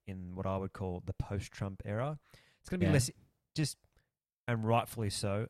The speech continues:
Speaker 1: less interesting on a da-, daily or hourly basis.
Speaker 2: Yeah, which we need. We need. We're exhausted.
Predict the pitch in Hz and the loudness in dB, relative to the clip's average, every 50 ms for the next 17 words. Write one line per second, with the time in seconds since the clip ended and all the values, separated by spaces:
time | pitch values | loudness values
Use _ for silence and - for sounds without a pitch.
0 | - - 110 98 110 131 139 135 - - - 127 117 113 - - 113 104 - - | -6 -10 -6 -2 0 2 2 2 0 -4 -4 -6 -6 -4 -2 0 0 0 0 -2
1 | 117 113 107 104 - 101 95 95 95 92 92 92 85 - 101 95 90 92 - - | -4 -4 -4 -6 -6 -6 -6 -4 -4 -4 -6 -6 -6 -6 -6 -4 -4 -6 -8 -8
2 | - - 98 92 95 95 95 92 92 87 90 90 92 92 90 87 85 85 82 82 | -8 -6 -4 -4 -4 -4 -4 -2 -2 -2 -2 -4 -4 -6 -6 -4 -4 -4 -4 -4
3 | 82 80 78 78 - - 92 87 - - - - _ _ _ _ _ _ _ _ | -6 -6 -8 -8 -10 -10 -12 -12 -12 -12 -14 -16 _ _ _ _ _ _ _ _
4 | - 87 85 147 - 87 - 110 117 - - - 104 107 104 92 82 - - - | 0 0 0 0 -2 2 4 4 4 4 0 4 4 6 6 6 4 0 -4 -10
5 | _ - - - _ _ _ _ 220 - 170 143 - 65 69 76 92 110 113 110 | _ -18 -20 -20 _ _ _ _ 0 2 2 0 -2 -4 0 4 6 8 8 6
6 | - - 98 76 62 - - - - - - | 6 6 4 4 4 0 -4 -6 -8 -10 -10